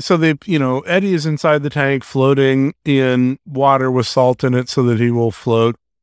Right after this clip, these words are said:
And he is going on about how he's experiencing grasslands and the savannas, and he's really in this landscape, and he's becoming one of these prototypical people, and it's the birth of man. <laughs>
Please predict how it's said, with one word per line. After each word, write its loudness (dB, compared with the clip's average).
And -2
he 2
is 0
going 0
on 2
about 0
how 2
he's -2
experiencing -2
grasslands -2
and 0
the 0
savannas, -4
and 0
he's 0
really 4
in 2
this -4
landscape, 0
and 0
he's -4
becoming -2
one 2
of -2
these -4
prototypical -4
people, 0
and 0
it's -8
the -4
birth 0
of -2
man. 2
<laughs> -8